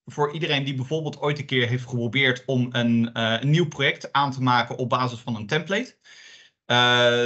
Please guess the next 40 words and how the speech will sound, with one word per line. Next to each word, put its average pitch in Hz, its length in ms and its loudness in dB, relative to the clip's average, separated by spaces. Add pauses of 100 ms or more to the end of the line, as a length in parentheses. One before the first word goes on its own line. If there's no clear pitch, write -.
dat 147 220 2
zijn, 135 420 0
als 143 200 -6
je 131 60 -6
de 120 160 -6
A 143 100 -4
P 123 280 2
I 117 120 0
in 123 80 -8
zijn 120 140 -12
pure 165 280 -8
vorm 117 240 -8
zou 113 160 -6
moeten 113 200 -8
gebruiken, 113 680 -2
drie 151 360 -4
events 139 560 -2
om 123 140 -6
een, 117 300 0 (360)
eh, 110 520 2
project 143 400 0
op 180 180 -8
te - 80 -12
starten, 160 680 -2
eh, 117 800 4
en 117 80 -4
dan 117 160 -4
vervolgens 117 480 -6
een, 110 280 -6
eh, 107 560 -4
eh, 107 80 -6
het 113 160 -6
project 110 280 -2
ook 107 140 -8
te 135 80 -6
saven 170 640 0 (280)
en - 120 -4
te 139 100 -6
kijken, 123 680 2
eh, - 80 -14